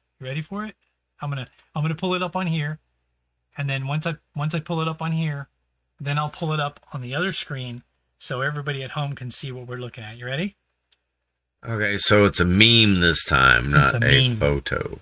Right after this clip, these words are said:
Speaker 1: Yeah, so we're gonna write a joke about the
Speaker 2: Just so you know, Missus Onyx, we're trying to do photos, not memes.
Speaker 1: Well, yeah, but do you, do you get the reference?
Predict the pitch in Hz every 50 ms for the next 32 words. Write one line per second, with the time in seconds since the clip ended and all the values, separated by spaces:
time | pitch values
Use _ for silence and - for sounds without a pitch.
0 | _ _ _ - 127 113 107 107 104 - - 151 139 143 143 143 139 131 127 120
1 | 113 - 143 135 - 147 - 127 123 - 127 117 117 110 - - 127 123 123 117
2 | 110 110 110 101 98 101 92 - 90 87 85 87 78 80 78 76 73 73 71 -
3 | - - 71 82 85 80 - 92 90 87 85 82 82 87 85 78 - - - 98
4 | 95 92 82 - - 85 73 71 69 69 69 69 - - - - - _ _ _
5 | - - - 80 78 78 71 - - 87 85 85 82 78 76 69 64 64 64 64
6 | - - - - - 170 160 156 143 151 175 165 143 135 131 123 - _ _ -
7 | - 147 156 156 139 139 151 156 151 143 143 156 151 147 131 143 151 156 - 190
8 | 196 180 -